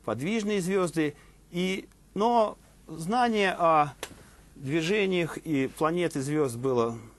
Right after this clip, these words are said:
довольно слабое, и главная цель людей на этом, э,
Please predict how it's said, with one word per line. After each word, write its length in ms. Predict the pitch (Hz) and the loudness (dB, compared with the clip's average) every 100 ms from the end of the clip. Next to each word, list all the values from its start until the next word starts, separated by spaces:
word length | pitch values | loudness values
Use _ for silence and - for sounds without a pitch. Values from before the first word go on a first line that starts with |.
| - - - | -20 -20 -20
довольно 600 | - 147 143 135 156 165 - - - 233 240 - - - | -12 -4 -2 -2 -2 -6 -12 -20 -20 -20 -20 -20 -20 -16
слабое, 580 | - 311 294 170 135 127 | -10 -4 2 4 4 2
и 380 | 180 185 180 - - - - - - | 0 0 0 -4 -16 -20 -20 -20 -10
главная 760 | 160 226 233 202 185 170 147 - - - | -4 0 2 2 2 0 -2 -10 -20 -14
цель 380 | - 247 202 120 | -2 2 2 2
людей 400 | 151 147 143 131 | -2 -2 0 0
на 200 | 131 131 | 2 -2
этом, 480 | - 143 113 110 107 | 0 -2 -2 -4 -6
э, 120 | - | -10